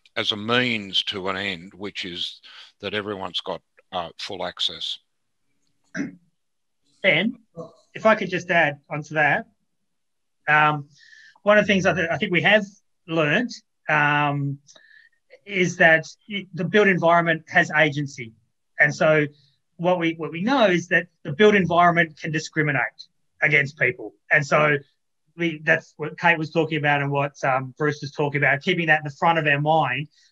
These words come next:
Speaker 2: that we can design spaces that discriminate. And so we need to be very careful not to do that.
Speaker 1: Yeah, I think the other point to make here is that,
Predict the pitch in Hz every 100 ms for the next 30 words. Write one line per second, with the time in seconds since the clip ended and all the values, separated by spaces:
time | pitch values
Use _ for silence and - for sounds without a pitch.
0 | _ 147 151 - _ _ _ 180 180 208
1 | 185 185 185 175 175 165 160 143 151 139
2 | - 147 135 117 117 147 135 156 147 147
3 | 143 143 139 135 - 131 131 123 127 123
4 | 120 113 113 _ _ _ _ _ _ _
5 | _ 131 120 _ - - - - - -
6 | 175 208 190 165 123 156 - 143 117 87
7 | _ _ 110 95 98 92 - 104 98 95
8 | 98 92 - 104 98